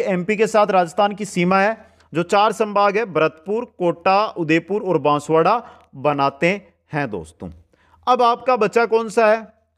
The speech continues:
गुजरात। चलिए गुजरात के बारे में देख लेते हैं। गुजरात,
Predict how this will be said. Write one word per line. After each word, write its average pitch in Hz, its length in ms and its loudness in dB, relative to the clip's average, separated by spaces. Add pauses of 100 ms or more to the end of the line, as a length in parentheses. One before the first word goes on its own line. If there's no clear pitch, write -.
गुजरात। 107 760 -2 (680)
चलिए 170 260 0
गुजरात 160 400 0
के 185 100 -4
बारे 170 220 2
में 175 100 -4
देख 165 160 -2
लेते 170 260 -4
हैं। 165 240 -6 (680)
गुजरात, 196 800 2